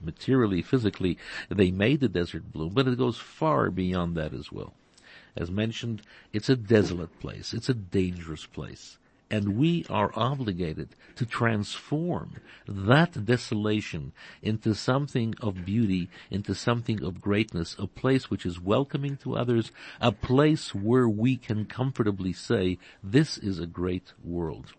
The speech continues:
The world that we live in is not a perfect place by any means whatsoever. It's a world of confusion, a world of chaos, a world of destruction, a world of conflict, a world of great violence. And we look at this world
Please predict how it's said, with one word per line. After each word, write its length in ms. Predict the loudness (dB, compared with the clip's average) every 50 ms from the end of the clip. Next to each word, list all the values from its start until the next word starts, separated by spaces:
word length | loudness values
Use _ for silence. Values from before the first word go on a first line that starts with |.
| _ _ _ _ _ _
The 100 | 0 2
world 260 | 2 4 4 4 2
that 120 | 0 0 0
we 100 | 0 0
live 240 | 2 4 2 2 2
in 180 | 0 -2 -4 -8 -10 -16 -20 -18 -14 -6 -2
is 160 | -2 0 2
not 160 | 2 2 2
a 40 | 0
perfect 440 | -2 -2 -4 -4 -4 -4 -6 -8 -4
place 320 | 0 2 2 2 2 0
by 240 | 0 0 0 2 2
any 240 | 2 0 2 2 2
means 360 | 2 2 2 2 0 -2 -2
whatsoever. 640 | -2 -2 -2 -2 -6 -8 -6 -6 -8 -10 -10 -12 -14 -14 -18 _ -20 -20 -20 -10 -4 -2
It's 180 | -2 2 4
a 100 | 4 4
world 540 | 4 2 0 0 2 2 4 2 2 0 -2
of 140 | -4 -8 -8
confusion, 640 | -8 -8 -6 -8 -6 -4 -2 0 0 -2 -2 -6 -6
a 80 | -6 -4
world 380 | -4 -4 -2 0 0 0 0
of 200 | -2 -4 -6 -10 -8
chaos, 500 | -2 0 0 0 0 -2 -6 -8 -8 -8
a 60 | -6
world 360 | -4 -2 0 0 0 0 -2
of 120 | -4 -6
destruction, 720 | -6 -8 -8 -8 -6 -4 -4 -4 -4 -4 -8 -12 -12 -12 -12 -14 -20 -20 -20 -12 -6 -4
a 80 | -2
world 360 | 0 0 2 2 2 2 2
of 200 | 0 -2 -4 -6 _ _ -18 -6
conflict, 760 | 0 2 2 2 2 -2 -8 -10 -8 -4 -2 -2 -2 0 0 0
a 60 | 0
world 440 | 0 0 0 0 2 2 2 0 0
of 240 | -2 -6 -6 -8 -10
great 400 | -8 -4 0 2 2 2 0 -2
violence. 760 | -6 -6 -4 -4 -4 -4 -6 -8 -12 -16 -20 -20 -20 -10 -4
And 140 | -2 0 2
we 80 | 2 2
look 200 | 2 2 0 0
at 120 | -2 -4
this 240 | -4 -8 -8 -4 -2
world 300 | 0 2 2 2 0 -2